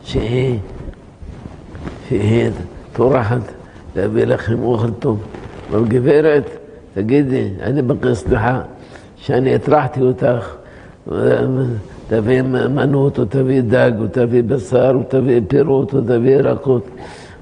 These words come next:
לא, "רבי, הלוואי כל שבת ככה, כי אני חוזרת הביתה כל שבת, אני עייפה, מותשת. ובעל הבית שלנו, שיהיה בריא, כל רבע שעה תביא אוכל, תביא, תביא זה." אחר כך יש לו חידושים.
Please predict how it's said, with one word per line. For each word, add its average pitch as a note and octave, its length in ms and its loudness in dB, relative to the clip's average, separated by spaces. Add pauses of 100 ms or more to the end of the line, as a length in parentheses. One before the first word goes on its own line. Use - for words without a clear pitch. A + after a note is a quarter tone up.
לא, C3 200 4
"רבי, D3 360 4
הלוואי F3+ 360 2
כל A3 140 0
שבת G#3+ 440 0
ככה, C#3 380 -2 (560)
כי C3+ 120 0
אני E3 160 0
חוזרת D#3 520 2
הביתה D3+ 360 4 (100)
כל C#3 240 2
שבת, B2 440 0
אני D3 240 0
עייפה, C#3+ 400 2 (520)
מותשת. B2 580 0 (540)
ובעל D3 320 2
הבית D3+ 540 2 (300)
שלנו, C#3 760 0
שיהיה C#3 320 2
בריא, B2+ 420 0 (460)
כל E3 260 2
רבע C#3+ 240 0
שעה C#3 400 2 (100)
תביא C3+ 240 4
אוכל, - 300 -2 (480)
תביא, A#2+ 360 0
תביא B2+ 260 2
זה." A#2 220 0 (280)
אחר A2+ 160 0
כך C#3 200 2
יש G#2+ 160 -2
לו - 80 2
חידושים. C3 540 0